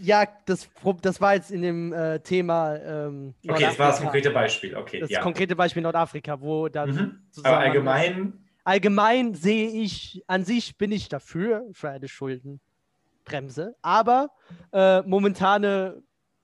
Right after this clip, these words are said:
Speaker 1: E Z B-Politik, Europapolitik macht's halt unmöglich. Ich sag mal, es wäre jetzt dumm, nicht zu investieren und wir müssen jetzt auch investieren. Wie viel das ist, wie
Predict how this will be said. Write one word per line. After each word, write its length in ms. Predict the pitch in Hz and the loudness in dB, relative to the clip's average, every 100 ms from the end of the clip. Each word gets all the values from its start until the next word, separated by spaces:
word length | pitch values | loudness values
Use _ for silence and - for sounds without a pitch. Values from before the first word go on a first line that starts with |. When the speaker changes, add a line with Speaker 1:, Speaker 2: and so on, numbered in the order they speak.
| - | -6
Speaker 1:
E 100 | 196 | -4
Z 180 | 196 170 | -2 0
B-Politik, 680 | 196 - 185 175 185 175 | -2 0 -4 -2 -4 -2
Europapolitik 1040 | 160 151 160 151 160 151 - 156 - - _ _ | -4 -4 -4 -4 -6 -8 -8 -12 -12 -20 _ _
macht's 420 | 143 139 - - | -6 -6 -6 -12
halt 400 | 131 127 123 _ _ _ _ _ _ _ _ _ - | -12 -10 -12 _ _ _ _ _ _ _ _ _ -10
unmöglich. 580 | 160 139 139 - 143 | -8 -6 -6 -8 -12
Ich 80 | 156 | -4
sag 160 | 180 196 | -2 2
mal, 100 | 208 | 0
es 100 | - | 2
wäre 140 | 208 | 0
jetzt 240 | 180 - _ | 0 -8 _
dumm, 340 | 202 208 208 185 _ _ | 0 2 0 -8 _ _
nicht 360 | 156 160 - - | -10 -8 -8 -6
zu 120 | 170 | -6
investieren 640 | 151 147 - - 175 143 | -4 -8 -10 -6 -4 -4
und 120 | 135 | -8
wir 60 | 139 | -12
müssen 320 | 143 156 165 | -10 -10 -8
jetzt 180 | 135 131 | -10 -10
auch 80 | 127 | -12
investieren. 640 | 131 123 117 - 139 113 _ _ _ - | -12 -14 -18 -16 -14 -14 _ _ _ -14
Wie 120 | 156 | -14
viel 260 | - 202 240 | -4 0 4
das 260 | 196 - | 2 0
ist, 280 | 147 160 - | -10 -12 -14
wie 340 | 143 147 139 | -14 -12 -12